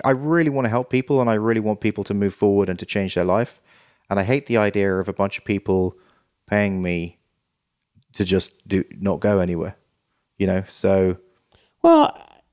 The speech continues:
Speaker 2: it's like, it's like a personal trainer, you know? I mean, he,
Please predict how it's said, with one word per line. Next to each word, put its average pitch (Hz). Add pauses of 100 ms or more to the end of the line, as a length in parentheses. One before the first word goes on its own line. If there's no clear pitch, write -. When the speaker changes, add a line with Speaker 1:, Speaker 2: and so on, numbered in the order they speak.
(380)
Speaker 2:
it's -
like, 240 (1080)
it's 202
like 226
a 185
personal 196
trainer, 160
you 120
know? 131
I 131
mean, 135 (680)
he, -